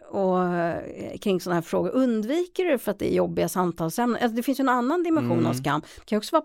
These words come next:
Speaker 1: pinsamt att vara den som håller på och driver, eh, klimatfrågor.
Speaker 2: Ja, jag kände lite sånt ögonblick,
Speaker 1: Mm.
Speaker 2: eh, för n-, nu i,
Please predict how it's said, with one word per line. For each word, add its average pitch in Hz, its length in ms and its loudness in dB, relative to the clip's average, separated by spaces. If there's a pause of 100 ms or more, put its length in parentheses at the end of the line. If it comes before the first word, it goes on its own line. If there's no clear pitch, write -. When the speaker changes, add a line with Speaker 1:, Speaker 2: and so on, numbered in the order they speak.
Speaker 1:
pinsamt 240 840 0
att 190 120 -2
vara 175 220 2
den 160 420 0
som - 220 -4
håller 139 180 -4
på 151 140 -6
och 160 80 2
driver, 220 640 0 (680)
eh, - 240 -12
klimatfrågor. - 680 -4 (420)
Speaker 2:
Ja, 143 160 0
jag 143 100 2
kände 175 180 -2
lite 139 120 -4
sånt 139 180 -2
ögonblick, 127 580 0
Speaker 1:
Mm. 113 340 0
Speaker 2:
eh, - 80 -6
för 110 600 -2
n-, 117 260 -2
nu 113 260 -2
i, 110 340 -2